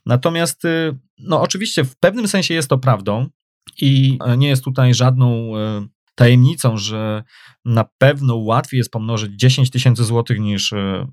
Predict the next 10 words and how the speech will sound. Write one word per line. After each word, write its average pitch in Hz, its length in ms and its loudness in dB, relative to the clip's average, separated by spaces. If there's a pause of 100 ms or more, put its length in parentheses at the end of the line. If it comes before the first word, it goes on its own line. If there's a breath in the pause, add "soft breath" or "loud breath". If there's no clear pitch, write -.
(120)
na 92 280 -8
przykład - 320 -4
miliard 117 380 2
dolarów, 107 580 -4 (1000 loud breath)
ale 123 180 4
z 123 80 -2
punktu 190 280 -8
widzenia 151 380 -4
inwestora 135 480 0
indywidualnego, 127 1080 2